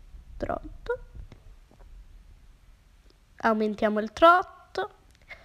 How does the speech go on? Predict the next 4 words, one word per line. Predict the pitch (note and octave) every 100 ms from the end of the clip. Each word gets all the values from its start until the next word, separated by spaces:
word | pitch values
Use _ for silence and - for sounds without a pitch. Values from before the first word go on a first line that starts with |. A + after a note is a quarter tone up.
| - - - - _ _ - -
Eh, | - C4 - _ -
tentata | - A3 G#3+ A#3 A#3
partenza. | A3+ - - A3 A3 A3+ D#4 - - _ _ _ - - _ - -
Eccoci. | - A3 - - - - F#4